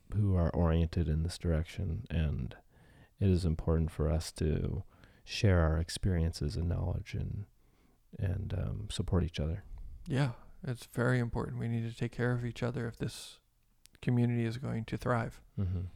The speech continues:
Speaker 1: Excellent. Well, thank you so much, Daniel, for coming on the show.
Speaker 2: Thank you for having me.
Speaker 1: Yeah, it was
Speaker 2: Super fun.
Speaker 1: wonderful to meet you in this context, and
Speaker 2: Mm-hmm.
Speaker 1: I'll see you next with the, uh, peyote guy.
Speaker 2: <laughs> See ya.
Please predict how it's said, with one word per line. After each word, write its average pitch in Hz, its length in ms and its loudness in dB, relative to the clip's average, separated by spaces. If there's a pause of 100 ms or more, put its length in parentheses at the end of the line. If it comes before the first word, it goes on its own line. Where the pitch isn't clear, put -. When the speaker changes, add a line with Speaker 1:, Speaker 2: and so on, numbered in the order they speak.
(1120)
Speaker 1:
Excellent. 92 400 -2 (600)
Well, 101 120 4
thank 104 260 2
you 101 160 4
so 98 200 2
much, 98 320 2
Daniel, 98 300 6
for - 160 -2
coming 101 260 4
on 95 100 6
the 95 80 4
show. 107 420 4 (220)
Speaker 2:
Thank 123 260 -4
you 123 120 -4
for 117 100 -6
having 113 360 -4
me. 160 160 -2 (180)
Speaker 1:
Yeah, 90 300 4 (220)
it - 40 -4
was 92 240 4
Speaker 2:
Super 107 120 -2
fun. 127 360 -2
Speaker 1:
wonderful 107 460 4
to - 100 -2
meet 101 280 2
you 98 120 4
in 95 80 4
this 95 180 0
context, 113 680 0
and 87 280 4
Speaker 2:
Mm-hmm. 139 120 -2 (600)
Speaker 1:
I'll 104 80 -2
see - 180 0
you 101 100 4
next 98 320 2
with 98 220 0
the, 98 200 4
uh, 98 160 4
peyote 107 420 2
guy. 87 220 -2 (760)
Speaker 2:
<laughs> - 540 4
See 135 240 4
ya. 117 220 6